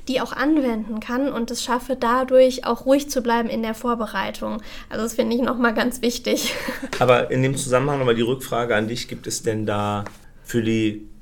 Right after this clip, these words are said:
Speaker 2: konkrete Prüfungssituation eine Möglichkeit? Also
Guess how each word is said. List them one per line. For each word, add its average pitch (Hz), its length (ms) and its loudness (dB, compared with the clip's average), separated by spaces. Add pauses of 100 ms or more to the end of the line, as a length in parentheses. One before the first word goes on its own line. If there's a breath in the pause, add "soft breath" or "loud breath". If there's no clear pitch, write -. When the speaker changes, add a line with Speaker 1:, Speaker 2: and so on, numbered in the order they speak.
(380)
Speaker 2:
konkrete 107 500 -4
Prüfungssituation 98 1300 -6 (760)
eine 117 100 -4
Möglichkeit? 95 760 -4
Also 107 320 4